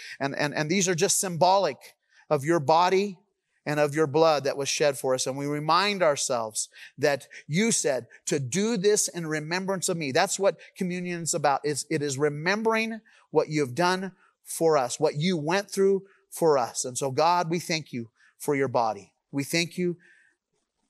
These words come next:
for your giving your body. We thank you for you being arrested so that we could go free. God, we remind ourselves that you were tortured on the cross,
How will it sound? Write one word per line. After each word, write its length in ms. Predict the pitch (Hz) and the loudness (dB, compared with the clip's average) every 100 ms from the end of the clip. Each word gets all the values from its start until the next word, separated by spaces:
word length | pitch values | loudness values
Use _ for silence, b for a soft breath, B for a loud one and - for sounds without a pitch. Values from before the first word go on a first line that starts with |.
| _ | _
for 160 | - 160 | -4 -4
your 100 | 131 | 0
giving 360 | 156 175 165 | 2 2 -2
your 140 | 143 123 | -4 -2
body. 460 | 123 117 104 101 _ _ _ _ _ _ - - | -2 -2 -6 -16 _ _ _ _ _ _ -16 -8
We 100 | 131 | -4
thank 280 | 165 170 180 | -2 -2 0
you 180 | 180 - B B | -2 -4 B B
for 380 | - 160 143 - B - | 0 2 2 -2 B -10
you 320 | 135 180 180 | -4 0 0
being 260 | 170 175 | 0 2
arrested 760 | 160 147 170 175 - 165 120 - _ _ _ _ _ _ _ _ | 2 2 2 2 0 -2 -4 -6 _ _ _ _ _ _ _ _
so 180 | - 147 | -6 -2
that 180 | 143 135 | 0 0
we 120 | 160 | -2
could 180 | 156 139 | -2 0
go 140 | 143 | 0
free. 480 | 131 143 139 107 _ _ _ _ _ _ - | 0 -4 -4 -4 _ _ _ _ _ _ -2
God, 220 | 156 151 - B 151 | 2 2 -2 B -2
we 120 | 156 | -2
remind 520 | 156 160 165 180 185 | 0 0 2 2 2
ourselves 480 | 165 - 156 135 - B | 0 2 2 0 -4 B
that 140 | 160 151 | -2 0
you 140 | 170 | 2
were 100 | 160 | 0
tortured 480 | 143 - 175 - 165 | 0 -2 -2 0 -2
on 120 | 160 | -2
the 80 | 151 | -4
cross, 600 | - 165 139 123 - | 0 2 2 -2 -8